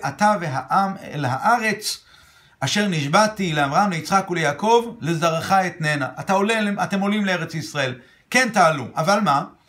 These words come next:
"ושלחתי לפניך מלאך, וגירשתי את הכנעני, האמורי, החיתי,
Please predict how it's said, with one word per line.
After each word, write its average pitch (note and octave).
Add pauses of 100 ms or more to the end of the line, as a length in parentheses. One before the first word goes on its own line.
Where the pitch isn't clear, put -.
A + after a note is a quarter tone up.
(200)
"ושלחתי A#3+
לפניך G#3+
מלאך, G#3 (380)
וגירשתי F#3+
את E3+
הכנעני, G#3 (200)
האמורי, E3
החיתי, F3